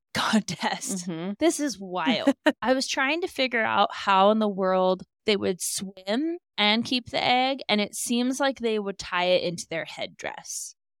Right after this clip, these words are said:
Speaker 1: So they'd keep their head above water on the way back, and that way they had use of their arms and legs. But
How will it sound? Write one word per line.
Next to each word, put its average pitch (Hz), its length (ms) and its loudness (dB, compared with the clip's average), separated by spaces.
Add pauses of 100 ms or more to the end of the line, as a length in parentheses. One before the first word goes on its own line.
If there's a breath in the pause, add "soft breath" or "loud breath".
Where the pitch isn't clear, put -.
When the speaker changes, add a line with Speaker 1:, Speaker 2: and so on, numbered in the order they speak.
(240)
Speaker 1:
So 190 160 -6
they'd 190 180 -4
keep 240 220 -6
their 202 140 4
head 190 280 2
above 196 300 4
water 180 340 2
on 180 140 0
the 175 80 -6
way 170 180 -2
back, 170 460 -2
and 180 100 -4
that - 160 -2
way 185 140 0
they 180 160 -2
had 180 240 -2
use 165 260 -2
of 98 80 -8
their - 220 -2
arms 170 300 -4
and 175 120 -2
legs. 175 380 0
But - 260 0